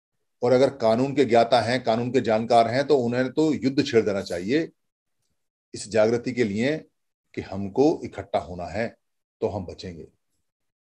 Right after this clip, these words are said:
क्योंकि संविधान को बचाने की जब बात कोई वकील कहता है तो मैं उससे ये पूछता हूं, बचाओगे कैसे?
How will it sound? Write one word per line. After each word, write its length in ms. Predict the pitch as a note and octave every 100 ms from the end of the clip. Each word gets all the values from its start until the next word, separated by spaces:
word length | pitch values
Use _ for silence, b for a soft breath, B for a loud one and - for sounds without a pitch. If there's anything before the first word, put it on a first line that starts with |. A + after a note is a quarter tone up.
| _ _ _
क्योंकि 380 | D#3+ D#3+ G3 -
संविधान 580 | - A#2 B2+ A2+ C3+ F#3+
को 120 | G3
बचाने 400 | C3+ B2+ C3 D#3+
की 100 | E3
जब 160 | E3+ A#2
बात 240 | A#2+ C#3
कोई 100 | E3
वकील 320 | C3 A#2+ D3+ -
कहता 280 | A2 A2+ G#2+
है 200 | G#2 D3+
तो 140 | E3+
मैं 120 | E3
उससे 200 | D#3+ -
ये 60 | D#3
पूछता 380 | D3+ B2+ B2+ G2
हूं, 420 | F#2+ C#3 F#3 - _ _ _ _ _ _ _ _ _ _ _ -
बचाओगे 400 | F#2+ C3 C#3+ B2+
कैसे? 360 | A2 F2+ -